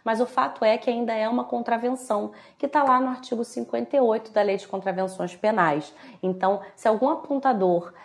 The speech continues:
é pego na rua, fazendo ali os devidos apontamentos, inscrições no caderninho dele de jogo do bicho, ele é levado pro juizado especial criminal e ele vai responder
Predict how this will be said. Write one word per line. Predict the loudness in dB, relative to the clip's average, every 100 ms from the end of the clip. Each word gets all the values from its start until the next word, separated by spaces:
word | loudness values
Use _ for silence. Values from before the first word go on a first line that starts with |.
| -6
é | -4
pego | -2 4 6 4 2 -4 -6 -6
na | -4
rua, | 2 4 4 4 2 -2 -12 -6
fazendo | 0 2 2 2
ali | 2 2
os | 0
devidos | 0 -2 0 -2 -2 -4
apontamentos, | -8 -6 -4 -2 0 0 0 -4 -8
inscrições | -10 -10 -4 -4 -4 -2 2 2 2 -2 -10 -18 -20 -20 -14 -4
no | 0
caderninho | 4 6 6 4 0 0
dele | 2 2 0
de | -4
jogo | -4 -2 -2
do | -6
bicho, | -2 0 0 -2 -10 -12 -16 -18 -2
ele | 2 4 2 0 -4 -14 -4
é | 4 4
levado | 4 4 8 8 8 2 -4
pro | -4 -4
juizado | -2 -2 4 4 4
especial | -6 -8 -4 -6
criminal | -4 -4 -2 0 0 0 0
e | 0
ele | 0
vai | 0 0
responder | -2 -6 -4 -2 -4